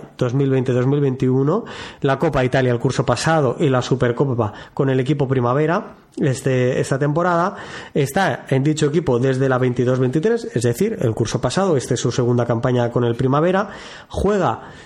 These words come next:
de centrocampista y de lateral derecho. Esta temporada lo estamos viendo bastante más en el centro del campo, pero en las anteriores se podía desarrollar bastante más, podríamos decir,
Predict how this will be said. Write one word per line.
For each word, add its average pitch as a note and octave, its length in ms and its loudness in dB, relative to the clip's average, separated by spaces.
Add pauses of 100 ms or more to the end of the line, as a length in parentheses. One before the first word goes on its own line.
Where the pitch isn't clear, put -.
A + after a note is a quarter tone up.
(100)
de D3+ 240 2
centrocampista C#3+ 760 0
y - 20 2
de A#2+ 80 2
lateral B2+ 360 2
derecho. G3 440 0 (520)
Esta D3 280 0
temporada C#3+ 480 2
lo C#3+ 60 2
estamos C#3+ 420 0
viendo C#3 380 2
bastante D3 420 0
más D3 180 2
en D3 80 2
el C3+ 100 2
centro C3+ 260 0
del B2 80 0
campo, D3 260 0
pero B2+ 140 0
en B2+ 40 2
las B2 140 -2
anteriores C3 460 2
se - 80 -2
podía B2+ 240 2
desarrollar B2+ 560 0
bastante C#3 640 0
más, C3 220 0
podríamos A#2+ 420 0
decir, D3 360 0